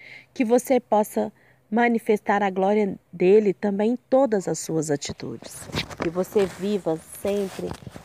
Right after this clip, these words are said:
o melhor de Deus. Nós estamos falando nessa semana a respeito da justiça pela graça de Deus.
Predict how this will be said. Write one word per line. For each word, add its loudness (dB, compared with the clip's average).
o 0
melhor 2
de -12
Deus. -8
Nós -2
estamos -2
falando 0
nessa -4
semana -4
a -4
respeito -2
da 6
justiça 0
pela 2
graça 2
de -6
Deus. -6